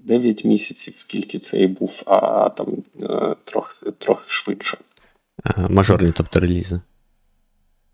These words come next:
Speaker 1: Е, ну так, ми, ми, у, у нас немає, е, розділення мажорних на, е, ну, типу, в-, всі релізи, які мають фічі в собі, вони мають бути мажорними.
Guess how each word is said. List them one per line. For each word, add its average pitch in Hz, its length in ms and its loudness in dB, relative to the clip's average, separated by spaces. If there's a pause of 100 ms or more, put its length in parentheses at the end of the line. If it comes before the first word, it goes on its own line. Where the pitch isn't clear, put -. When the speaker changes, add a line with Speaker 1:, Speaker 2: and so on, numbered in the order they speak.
(580)
Speaker 1:
Е, 143 800 6 (680)
ну 208 200 8
так, - 280 4
ми, 165 260 6
ми, 190 280 8
у, 170 140 0 (100)
у 160 200 4
нас 185 240 6
немає, 175 380 6 (300)
е, - 40 0 (340)
розділення 135 880 4
мажорних 120 840 4
на, 110 360 4
е, 107 60 -4 (1400)
ну, 143 140 4
типу, 110 420 2
в-, - 80 -10 (540)
всі - 920 2
релізи, 143 460 6
які 131 300 4
мають 123 400 6
фічі - 400 0
в 208 80 -2
собі, 139 440 2
вони 120 280 4
мають 110 360 4
бути 101 240 -4
мажорними. 101 680 -4